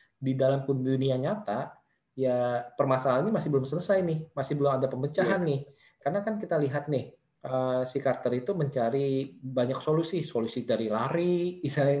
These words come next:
Speaker 1: nggak, nggak mau ketemu, tiba-tiba, eh, mati, terus habis itu dia pelan-pelan, tiba-tiba, eh, ke gap, eh, pencuri lain, eh,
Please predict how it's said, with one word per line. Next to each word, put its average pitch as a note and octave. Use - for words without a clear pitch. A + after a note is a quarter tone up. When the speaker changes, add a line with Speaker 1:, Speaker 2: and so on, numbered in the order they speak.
Speaker 1:
nggak, B2+
nggak A#2+
mau A2+
ketemu, F3
tiba-tiba, A#2+
eh, A#2+
mati, B2+
terus C3
habis A2+
itu D#3
dia A#2
pelan-pelan, E3+
tiba-tiba, A#2+
eh, A#2+
ke C3+
gap, C3+
eh, A#2+
pencuri C3+
lain, C3+
eh, F3+